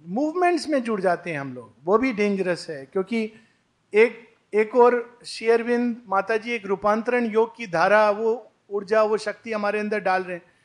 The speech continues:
दूसरी ओर हम लोग आस्था चैनल पर बैठ करके वो, अ, "ये जगत तो मोहमाया है, असली चीज तो वहाँ है", और वो सारे वो दस दस मालाएं पहन के पता नहीं कैसे, अ, इतना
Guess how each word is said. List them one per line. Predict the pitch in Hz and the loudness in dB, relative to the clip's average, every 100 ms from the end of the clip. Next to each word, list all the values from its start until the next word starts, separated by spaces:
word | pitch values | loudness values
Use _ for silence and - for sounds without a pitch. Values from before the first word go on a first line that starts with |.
| _ _ - | _ _ -12
दूसरी | 175 190 233 | -10 -6 0
ओर | 220 214 | 2 4
हम | 208 | 4
लोग | 214 196 | 4 4
आस्था | 185 - 208 | 2 2 -2
चैनल | 202 196 196 202 | -2 -4 -4 -6
पर | 202 180 | -6 0
बैठ | 180 185 | 0 0
करके | - 196 202 | -4 -6 -4
वो, | 190 190 190 180 _ _ _ _ _ | -4 -2 -4 -6 _ _ _ _ _
अ, | 190 175 165 156 147 139 143 _ _ 180 | -10 -8 -6 -6 -10 -14 -20 _ _ -4
"ये | 180 190 | 0 2
जगत | 175 175 190 - | 2 4 2 2
तो | 190 | -2
मोहमाया | 175 170 180 175 175 | 0 -2 -2 0 2
है, | 165 160 170 165 156 _ _ _ _ _ _ _ - | 2 2 0 -2 -6 _ _ _ _ _ _ _ -8
असली | 165 - 190 196 | -6 -6 -8 -8
चीज | 190 180 - | -10 -12 -8
तो | 190 | -6
वहाँ | 165 165 175 | -2 0 0
है", | 165 170 165 151 _ _ _ _ _ - | 0 0 -2 -6 _ _ _ _ _ -6
और | 170 | -4
वो | 170 185 | 0 -2
सारे | 170 170 175 185 | 0 0 2 0
वो | 180 175 165 139 _ _ _ 127 | 0 -4 -6 -12 _ _ _ -6
दस | 165 160 | -6 -4
दस | 185 180 170 | -6 -6 -4
मालाएं | 165 165 175 175 | -2 0 -2 -2
पहन | 175 160 170 | -4 -4 -6
के | - 165 | -10 -12
पता | 165 180 | -10 -8
नहीं | 180 | -8
कैसे, | 175 160 151 180 170 _ _ _ _ _ _ _ - | -8 -8 -8 -10 -12 _ _ _ _ _ _ _ -16
अ, | 156 147 143 196 _ _ _ _ | -12 -12 -14 -20 _ _ _ _
इतना | 160 196 208 | -10 0 0